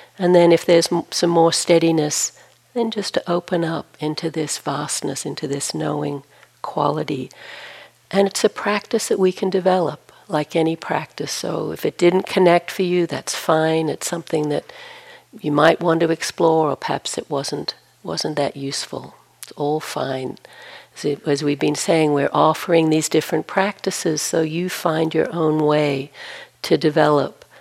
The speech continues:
these different qualities or facets of equanimity. And so all of the different facets are important.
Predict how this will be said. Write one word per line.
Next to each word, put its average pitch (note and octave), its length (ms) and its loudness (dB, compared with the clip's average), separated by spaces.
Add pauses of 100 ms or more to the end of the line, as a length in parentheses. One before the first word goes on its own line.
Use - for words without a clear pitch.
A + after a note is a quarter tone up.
(120)
these C#3+ 200 -4
different D#3 420 -2
qualities D3 720 -2
or C3+ 100 -2
facets - 760 0 (380)
of D3 160 0
equanimity. C#3 880 -2 (460)
And D#3 100 -6
so D3+ 500 -2 (440)
all E3+ 280 8
of E3 80 2
the E3 120 2
different D#3+ 380 0
facets - 520 -2
are D3+ 80 0
important. D#3 540 -2